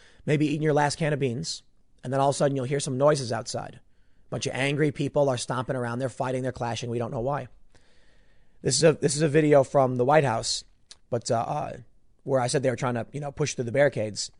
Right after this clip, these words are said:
The, the, the people running the show are gone.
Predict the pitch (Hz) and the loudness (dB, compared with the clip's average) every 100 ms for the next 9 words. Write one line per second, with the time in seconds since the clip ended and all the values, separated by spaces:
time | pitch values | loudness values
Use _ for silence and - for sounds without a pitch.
0 | - - - - - _ - 160 151 139 | -20 -20 -20 -20 -20 _ -2 6 6 6
1 | 139 139 127 165 180 147 147 165 143 117 | 2 -2 0 0 4 6 6 4 2 0
2 | 147 208 147 123 127 135 240 117 | 4 6 6 2 -4 -4 -4 -8